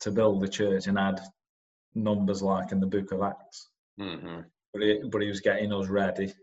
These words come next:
Speaker 1: and getting us prepared so that we'd know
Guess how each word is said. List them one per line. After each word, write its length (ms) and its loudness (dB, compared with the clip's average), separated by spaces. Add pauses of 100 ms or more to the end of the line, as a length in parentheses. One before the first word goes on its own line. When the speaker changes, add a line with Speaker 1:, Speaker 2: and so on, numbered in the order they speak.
(300)
Speaker 1:
and 80 -8
getting 220 -4
us 120 -4
prepared 640 -6 (160)
so 180 -8
that 160 -2
we'd 300 0
know 240 0